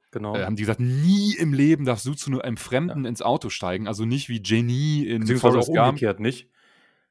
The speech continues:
Speaker 2: Ein Fremder
Speaker 1: Also
Speaker 2: in
Speaker 1: ein
Speaker 2: mein
Speaker 1: Fremder
Speaker 2: Auto.
Speaker 1: sollte auch nie, nein, nur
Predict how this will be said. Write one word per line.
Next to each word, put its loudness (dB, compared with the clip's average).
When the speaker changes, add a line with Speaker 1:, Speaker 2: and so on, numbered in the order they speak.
Speaker 2:
Ein -8
Fremder 4
Speaker 1:
Also 2
Speaker 2:
in 4
Speaker 1:
ein 6
Speaker 2:
mein 2
Speaker 1:
Fremder 4
Speaker 2:
Auto. 0
Speaker 1:
sollte 2
auch -4
nie, -2
nein, -6
nur -2